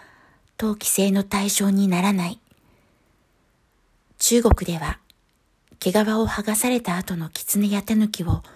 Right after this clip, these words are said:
地元の貧しい人々が食べることがあると聞くが、これは規制されないのだ。しかし、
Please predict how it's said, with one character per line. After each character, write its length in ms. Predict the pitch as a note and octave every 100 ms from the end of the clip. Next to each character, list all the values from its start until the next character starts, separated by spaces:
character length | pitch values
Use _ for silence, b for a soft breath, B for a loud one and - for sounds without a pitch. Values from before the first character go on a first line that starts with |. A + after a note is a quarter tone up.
| b b b b b b _
地 120 | -
元 220 | G3 G3+
の 180 | G3+ G#3
貧 120 | G3
し 300 | F#3 G3 -
い 20 | A3+
人 180 | - G#3
々 200 | G3 E3+
が 100 | D#3+
食 160 | F#3+
べ 80 | G3
る 80 | G#3
こ 140 | F#3+
と 100 | F3+
が 160 | E3+ E3+
あ 60 | G3
る 100 | F#3+
と 120 | F3+
聞 160 | -
く 80 | -
が、 240 | F3 E3+ - b b b b b b b _ -
こ 120 | G3+
れ 100 | F#3+
は 160 | G3
規 100 | G3
制 240 | - - G#3+
さ 160 | G#3
れ 120 | G3+ G#3
な 120 | A3+
い 80 | A3+
の 100 | F#3+
だ。 240 | D#3+ - - _ _ _ _ _ _ _ _ _ - - - - - _ _ _ _ _ _ _ _ _ - - - - _ _ _ _ _
し 140 | - -
か 100 | B3+
し、 280 | - A3+